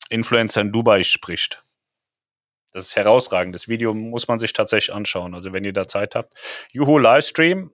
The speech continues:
Ja, moinsen, moinsen, moin, moin. Ernsthaft? Kathi immer noch auf M S? Ja, Kathi ist noch immer unterwegs.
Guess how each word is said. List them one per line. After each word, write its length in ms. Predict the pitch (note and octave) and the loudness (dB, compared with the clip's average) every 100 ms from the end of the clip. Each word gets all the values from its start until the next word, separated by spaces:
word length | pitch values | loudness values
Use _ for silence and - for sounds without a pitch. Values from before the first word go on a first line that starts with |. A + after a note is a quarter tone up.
| _ | _
Ja, 220 | A2 A2+ | 0 2
moinsen, 460 | B2 G#2 B2 C#3+ D#3+ | 2 0 -2 -4 -4
moinsen, 400 | A#2 G#2+ C3 D3 | -2 -2 -4 -4
moin, 220 | G#2+ G2 | -4 -4
moin. 240 | G2+ A#2+ | -2 -2
Ernsthaft? 600 | C#3 B2 - D3+ D#3 - - - _ _ _ _ _ _ _ _ _ _ _ _ _ _ _ | -2 -4 0 2 0 -2 -20 -20 _ _ _ _ _ _ _ _ _ _ _ _ _ _ _
Kathi 340 | - B2 B2 | 2 4 2
immer 200 | B2+ E3 | 2 4
noch 160 | D#3 B2+ | 6 6
auf 160 | A#2 - | 4 0
M 160 | A2 | -4
S? 200 | B2 D3+ | -2 -2
Ja, 180 | A#2+ A#2+ | 4 4
Kathi 300 | - A#2+ C#3+ | 6 2 2
ist 180 | C3+ - | -4 -4
noch 160 | A#2+ C3+ | -6 -4
immer 180 | E3+ | -2
unterwegs. 640 | G3+ G#2+ F#2+ F#2+ F#2+ - | -2 0 -4 -4 -6 -10